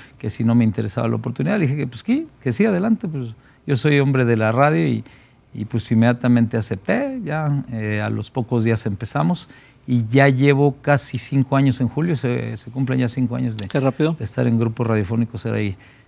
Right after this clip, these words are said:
Speaker 1: con, eh, don Arnoldo, a quien le agradezco mucho el haberme
Speaker 2: Sí.
Speaker 1: aceptado ahí en su empresa.
Speaker 2: Eh,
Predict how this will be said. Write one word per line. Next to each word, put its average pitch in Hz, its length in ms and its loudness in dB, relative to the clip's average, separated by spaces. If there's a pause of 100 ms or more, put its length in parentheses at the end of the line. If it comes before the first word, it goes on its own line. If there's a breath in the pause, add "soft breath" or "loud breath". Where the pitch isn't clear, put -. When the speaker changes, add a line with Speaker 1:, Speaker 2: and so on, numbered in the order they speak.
(120)
Speaker 1:
con, 98 480 -2 (160)
eh, 98 360 -14 (120)
don 110 160 0
Arnoldo, 107 340 2
a 101 60 2
quien 101 180 0
le 98 60 0
agradezco 101 360 0
mucho 101 340 -2 (480 soft breath)
el 113 120 0
haberme 101 280 2
Speaker 2:
Sí. - 120 -8
Speaker 1:
aceptado 107 200 -4
ahí 104 100 2
en 98 80 -2
su 98 140 -8
empresa. 85 400 -10
Speaker 2:
Eh, - 260 -4